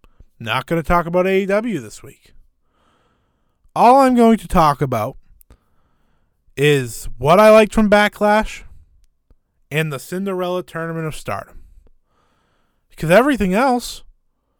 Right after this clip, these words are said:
you've probably heard from everyone else that has a podcast. And I recorded for forty-six minutes. That's all gone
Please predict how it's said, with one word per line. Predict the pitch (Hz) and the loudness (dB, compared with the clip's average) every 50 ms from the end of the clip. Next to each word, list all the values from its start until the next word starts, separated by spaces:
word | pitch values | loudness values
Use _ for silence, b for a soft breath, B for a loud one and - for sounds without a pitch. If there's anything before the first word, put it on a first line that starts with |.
| _ _ _ - | _ _ _ -6
you've | 202 214 - - | -6 -4 -2 0
probably | - 170 180 190 190 185 | 2 2 2 4 2 2
heard | 180 175 160 160 147 - | 2 2 0 -2 -2 -4
from | - 147 143 139 | -4 -6 -6 -6
everyone | 127 120 113 - 120 113 110 110 113 127 | -8 -10 -10 -10 -10 -10 -10 -10 -8 -6
else | 165 175 185 170 - - _ _ _ - - - - - - | -4 -4 -4 -6 -8 -12 _ _ _ -20 -20 -20 -20 -20 -16
that | - 113 117 117 - | -14 -14 -14 -12 -12
has | - 101 107 - | -14 -14 -12 -14
a | 135 135 | -10 -4
podcast. | - - 180 180 180 - _ - - - _ _ _ - _ _ _ _ _ _ _ _ _ _ _ _ _ _ _ _ _ _ _ _ - | -2 0 0 0 -2 -4 _ -18 -20 -20 _ _ _ -20 _ _ _ _ _ _ _ _ _ _ _ _ _ _ _ _ _ _ _ _ -8
And | 202 240 240 214 214 226 233 - _ _ _ _ _ _ _ _ _ _ _ _ _ _ _ _ _ _ - | -6 -4 -2 -2 -4 -6 -8 -12 _ _ _ _ _ _ _ _ _ _ _ _ _ _ _ _ _ _ -10
I | - 254 | -6 -6
recorded | 277 294 262 - - 220 208 208 208 202 | -4 -4 -6 -6 -6 -4 -2 -2 -4 -6
for | - - | -8 -14
forty-six | 143 - - 208 214 226 226 226 185 - - 196 185 - - | -20 -12 -6 -4 -2 -2 -2 -4 -8 -10 -12 -12 -12 -14 -16
minutes. | 147 143 123 - _ _ _ _ _ _ _ _ _ _ _ _ _ _ _ _ _ _ _ _ _ _ _ _ _ _ - | -16 -16 -16 -18 _ _ _ _ _ _ _ _ _ _ _ _ _ _ _ _ _ _ _ _ _ _ _ _ _ _ -20
That's | 123 135 165 185 190 - - | -10 -8 -6 -6 -6 -6 -6
all | 180 165 160 151 | -4 -4 -4 -6
gone | 139 139 131 107 - _ | -8 -12 -14 -14 -16 _